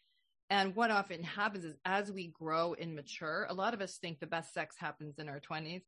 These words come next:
That's just simply not true, because what <laughs> happens is as you grow in your peace with yourself, you know, that you don't have anything to hide. You are okay with your sexuality. You're okay with being a sexual being.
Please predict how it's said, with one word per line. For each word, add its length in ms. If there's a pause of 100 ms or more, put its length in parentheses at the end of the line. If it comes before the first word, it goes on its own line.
(240)
That's 180
just 280
simply 280
not 220
true, 380
because 320
what 200
<laughs> 180
happens 320
is 100 (460)
as 280
you 120
grow 640
in 200
your 440 (1200)
peace 360
with 160
yourself, 440 (560)
you 120
know, 220
that 160
you 180
don't 140
have 260
anything 380
to 80
hide. 480
You 240
are 220
okay 480
with 200 (100)
your 160
sexuality. 640
You're 180
okay 380
with 220
being 320
a 40
sexual 440
being. 380